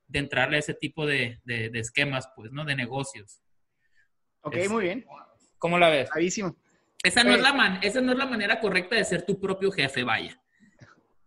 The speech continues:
Speaker 2: Sí, no, no, no es eso cuando decimos emprendedores, no, no estamos hablando de eso, ¿no?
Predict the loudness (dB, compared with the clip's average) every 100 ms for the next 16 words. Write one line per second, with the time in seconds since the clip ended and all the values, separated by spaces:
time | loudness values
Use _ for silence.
0 | _ 2 6 6 4 2 0 0 0 4
1 | 4 6 6 6 4 4 6 8 6 2
2 | -4 -2 2 2 2 2 6 8 8 6
3 | 2 0 2 2 0 -2 0 2 2 4
4 | 6 6 4 2 -2 -4